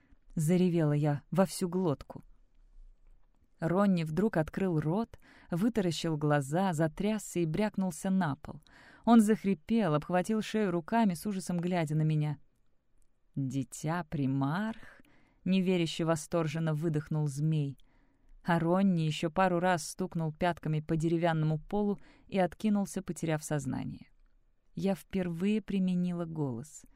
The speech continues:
Всё-таки я примарх, о небеса! «Отпусти меня!» — ярилась я. Примарх счастливо засмеялся.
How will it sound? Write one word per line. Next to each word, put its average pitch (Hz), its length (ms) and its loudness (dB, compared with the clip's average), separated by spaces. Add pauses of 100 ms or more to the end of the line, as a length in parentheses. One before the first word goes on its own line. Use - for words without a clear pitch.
(440)
Всё-таки 156 500 -8
я 156 200 -2
примарх, 151 560 -2 (440)
о 220 220 -6
небеса! - 720 -6 (840)
«Отпусти 196 800 2
меня!» — 143 480 2 (420)
ярилась 147 640 -2
я. 131 300 -8 (640)
Примарх 160 600 0
счастливо 156 600 -2
засмеялся. 143 800 -6